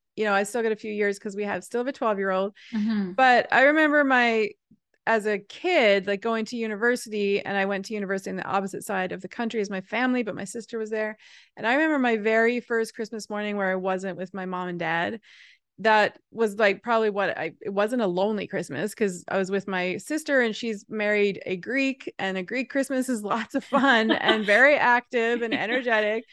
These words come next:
Speaker 2: It's kinda like a
Speaker 1: But
Speaker 2: Greek wedding. <laughs>
Speaker 1: yeah. Oh yeah. She had a Greek wedding too. So, but it was my first Christmas away from my parents and, like, our
Speaker 2: Mm.
Speaker 1: traditions and stuff. And I just remember that lonely feeling of that Christmas.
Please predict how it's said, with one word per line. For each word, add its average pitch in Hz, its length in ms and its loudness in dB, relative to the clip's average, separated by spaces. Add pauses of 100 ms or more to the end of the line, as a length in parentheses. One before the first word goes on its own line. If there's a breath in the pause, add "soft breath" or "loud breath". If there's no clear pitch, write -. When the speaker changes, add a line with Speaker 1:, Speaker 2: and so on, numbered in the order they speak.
Speaker 2:
It's 208 80 -16
kinda 269 220 4
like 269 140 4
a - 20 4
Speaker 1:
But 247 240 4
Speaker 2:
Greek - 100 -6
wedding. 220 460 4 (100)
<laughs> 294 120 4
Speaker 1:
yeah. 285 340 6 (140)
Oh 247 120 6
yeah. 254 360 4
She 240 140 -8
had 233 100 -4
a 233 40 -8
Greek 220 220 -8
wedding 202 240 0
too. 196 240 -2
So, 190 280 -4 (460 loud breath)
but 254 340 4 (420)
it 262 120 6
was 269 220 4
my 254 200 4
first 269 380 -2
Christmas 247 480 -4
away 214 280 2
from 208 240 -6
my 214 340 2 (380)
parents 214 500 -2
and, 190 100 -6
like, 185 220 0
our 202 160 2
Speaker 2:
Mm. 202 60 -6
Speaker 1:
traditions 202 580 -2
and 185 80 -10
stuff. - 300 -2
And 214 100 0
I 220 120 2
just 254 140 -2
remember 220 260 0
that 185 240 0
lonely 202 920 -2
feeling 170 640 -6
of 180 200 -4
that 175 300 -2
Christmas. 170 640 -6